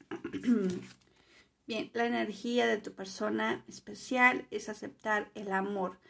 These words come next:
Pareciera que tu persona especial tiene mucho que ofrecer, mucho que darte, sobre todo la ternura que estabas buscando. Es una persona sumamente cariñosa,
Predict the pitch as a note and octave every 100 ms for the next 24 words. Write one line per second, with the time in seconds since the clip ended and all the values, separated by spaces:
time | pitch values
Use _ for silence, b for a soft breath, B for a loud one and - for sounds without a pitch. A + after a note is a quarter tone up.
0 | B B - A3+ A3+ D4+ A#4 A4+ D#4 B3+
1 | A#3+ C#4 D#4 D#4+ A#3 C4 C4 C#4 C4 B3+
2 | B3 C#4 C#4+ B3+ B3 - A3+ B3 A3+ G#3+
3 | - A#3 A3+ A3 A3+ A#3 - B3 G#3+ G3
4 | G#3+ A3+ A3+ C#4 D#4+ B B B - A3+
5 | A3 A#3+ C4 C#4 A#3+ A3 G#3 G#3+ A#3 A3+
6 | A3+ F#3+ F#3+ G#3 G#3 G3+ G3+ G3 - A3+
7 | A3 A#3 B3+ B3 A3+ G#3+ G#3 A#3+ B3 B3
8 | B3+ B3 A3+ G#3+ A3 G#3 G3+ F#3+ F#3+ G3+
9 | G3 A#3 B3+